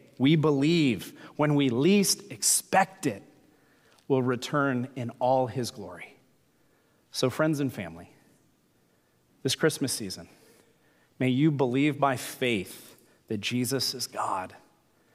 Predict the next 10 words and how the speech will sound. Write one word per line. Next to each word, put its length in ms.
And 140
by 140
believing, 600
may 100
you 120
trust 520
him 240
as 340
your 460
God, 420